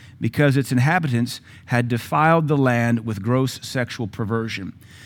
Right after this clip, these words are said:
This is a doctrine we don't quite understand, that the land itself, the earth itself, can be so perverted by sin,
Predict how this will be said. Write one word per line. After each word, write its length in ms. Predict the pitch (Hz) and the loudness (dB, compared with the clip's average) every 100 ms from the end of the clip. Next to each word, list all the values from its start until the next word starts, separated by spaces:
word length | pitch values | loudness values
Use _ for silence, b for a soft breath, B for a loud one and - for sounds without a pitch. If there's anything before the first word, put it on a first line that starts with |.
| B B - | B B -4
This 300 | 113 165 196 | 2 4 4
is 120 | 180 | 2
a 80 | 160 | 4
doctrine 580 | 151 151 - 147 143 | 4 4 4 4 6
we 120 | 127 143 | 6 6
don't 280 | 147 143 - | 6 2 -6
quite 300 | 143 139 135 | 0 0 2
understand, 720 | 131 123 - 139 131 139 147 - B B B B B - - | 2 2 0 0 2 2 -2 -8 B B B B B -20 -6
that 420 | 117 120 120 - - | 0 2 0 -6 -6
the 160 | 127 123 | 0 2
land 460 | 131 151 156 156 | 4 6 6 4
itself, 580 | 151 - 165 120 90 - | 2 -2 0 0 -2 -6
the 180 | 113 120 135 | -2 -2 0
earth 300 | 165 160 160 | -2 -2 -4
itself, 520 | - - 165 120 - | -6 -4 -2 -2 -2
can 120 | 110 | -2
be 120 | 117 | -2
so 560 | 113 - 156 165 160 - - b b b - - | -2 -2 2 2 2 -2 -12 b b b -20 -4
perverted 560 | 139 113 139 151 135 | -2 2 4 4 2
by 160 | 120 117 | 0 -2
sin, 560 | - - 151 110 107 | -2 -2 0 2 0